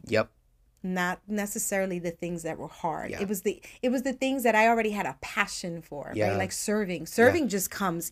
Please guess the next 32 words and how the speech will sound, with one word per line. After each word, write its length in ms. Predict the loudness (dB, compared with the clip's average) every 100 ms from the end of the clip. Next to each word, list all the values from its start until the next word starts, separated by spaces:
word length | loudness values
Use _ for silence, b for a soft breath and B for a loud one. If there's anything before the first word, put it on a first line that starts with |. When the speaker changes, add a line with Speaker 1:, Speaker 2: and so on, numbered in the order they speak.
| 0
Speaker 2:
easy. 320 | 0 2 0 0
I, 220 | 0 0 2
I 140 | 2
absolutely 680 | 4 2 2 -2 -2 -2 -4
enjoy 460 | -4 -6 -4 -2 -2
it. 100 | -2
I 60 |
love 260 | -2 -2 -4 -8 B B B
to 100 | 0
see 300 | 4 6 4
Speaker 1:
Mm. 60 | 2
Speaker 2:
people 520 | -4 0 4 6 6
and, 240 | 2 -2 -4
and 220 | -6 -6
serve 480 | -6 0 4 4 2
them, 320 | 2 2 0
and 160 | -4
s-, 160 | -4 -4
it 120 | -4 0
get, 180 | 2
it, 120 | 2 -2 -8 B B
it 260 | 6 6 6
just, 200 | -4 -6 -8 -12 -6
I, 100 | -4 0
I 80 | -2
burst 480 | 0 2 4 2
with 100 | -4
joy 280 | -2 0 0
about 140 | 2 2
Speaker 1:
Yeah. 120 | 2
Speaker 2:
it. 140 | -2 _ _
Speaker 1:
Yeah. 260 | -2 -2 -2